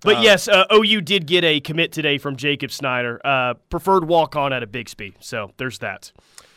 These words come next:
Speaker 2: Uh, Parker, gun to your head, does Bowen visit Oregon? No, if you put a gun to my head,
Speaker 1: Then
Speaker 2: I'd
Speaker 1: if he
Speaker 2: say he does
Speaker 1: doesn't
Speaker 2: not.
Speaker 1: visit Oregon, then I think that, that it's O U.
Speaker 2: If he does visit Oregon, I think at that point, Brent Venables and the O U staff just say, "Screw it, we're
Speaker 1: Yep.
Speaker 2: done with this."
Speaker 1: Yeah, maybe
Speaker 2: Like,
Speaker 1: so.
Speaker 2: go, go to
Speaker 1: Seriously.
Speaker 2: Oregon.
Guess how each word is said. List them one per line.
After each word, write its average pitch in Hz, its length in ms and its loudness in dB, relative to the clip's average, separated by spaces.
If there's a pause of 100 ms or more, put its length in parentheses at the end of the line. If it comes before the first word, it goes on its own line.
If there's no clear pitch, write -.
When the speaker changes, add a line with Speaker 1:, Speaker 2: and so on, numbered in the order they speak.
(240)
Speaker 2:
Uh, 156 360 2
Parker, 170 340 -4
gun 170 160 -2
to 165 60 -2
your 160 80 -2
head, 160 220 -4
does 139 180 -6
Bowen 143 360 -4
visit 135 280 -4
Oregon? 123 520 -6 (120)
No, 110 300 -8
if 101 100 -16
you 117 80 -16
put 117 140 -12
a 107 40 -12
gun 107 140 -10
to 107 40 -14
my 107 140 -10
head, 104 220 -8
Speaker 1:
Then 165 80 2
Speaker 2:
I'd 190 60 4
Speaker 1:
if - 80 -2
he - 0 -
Speaker 2:
say 208 80 -2
he 180 40 -4
does 190 100 4 (100)
Speaker 1:
doesn't 220 80 0
Speaker 2:
not. 175 40 -4
Speaker 1:
visit 202 240 0
Oregon, 202 320 0
then 180 80 0
I 160 100 0
think 160 280 -8
that, 156 180 -6 (140)
that 127 240 -8
it's - 160 -14
O 139 80 -2
U. 117 120 -8
Speaker 2:
If 190 120 0
he 277 80 -6
does 262 240 2
visit 196 260 0
Oregon, 170 340 2
I 170 140 0
think 233 180 -4
at 151 100 -4
that 160 220 0
point, 143 280 -6
Brent 143 180 -2
Venables 135 320 -2
and 117 100 -10
the 120 60 -4
O 127 60 -2
U 120 120 -4
staff 120 260 -8
just 110 140 -12
say, 107 120 -10
"Screw 95 340 -10
it, 85 80 -12
we're 110 160 -6
Speaker 1:
Yep. - 140 0
Speaker 2:
done 87 100 -10
with 82 140 -16
this." 80 160 -14
Speaker 1:
Yeah, 214 180 -4
maybe 151 240 -4
Speaker 2:
Like, 101 80 -8
Speaker 1:
so. 185 100 0
Speaker 2:
go, 139 180 0
go 143 260 0
to 180 60 2
Speaker 1:
Seriously. 117 200 -2
Speaker 2:
Oregon. 85 300 -8